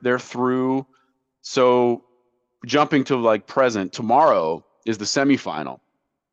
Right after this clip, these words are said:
And you have, uh, Al Ahly against Fluminense, who just won, uh, Libertadores. That'll be a great match. And then you've got the one I just mentioned, the, uh, the Urawa Reds from Japan playing Man City.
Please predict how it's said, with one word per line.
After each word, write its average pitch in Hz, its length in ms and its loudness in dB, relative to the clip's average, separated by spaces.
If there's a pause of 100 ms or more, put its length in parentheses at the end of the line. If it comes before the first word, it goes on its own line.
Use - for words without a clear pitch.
(520)
And 104 120 0
you 104 100 0
have, 107 640 0 (480)
uh, 95 240 2
Al 107 140 2
Ahly 127 380 2
against 107 300 -2
Fluminense, 113 580 0 (560)
who 98 260 -12
just - 280 -4
won, 101 300 -2
uh, 90 380 -2
Libertadores. 98 840 -2
That'll 95 200 0
be 90 80 -4
a 92 60 -6
great 98 200 -2
match. 104 400 -8 (640)
And 107 180 -2
then 107 480 0
you've 98 160 -10
got 98 360 0 (180)
the 95 380 -8 (440)
one 107 180 -2
I 101 80 0
just 101 220 -4
mentioned, 110 380 -2
the, 92 240 0
uh, 90 140 0
the 95 200 -8 (240)
Urawa 113 400 2
Reds 110 240 2
from 107 180 -6
Japan 113 480 -4
playing 101 320 -2
Man 98 220 -2
City. 76 400 -8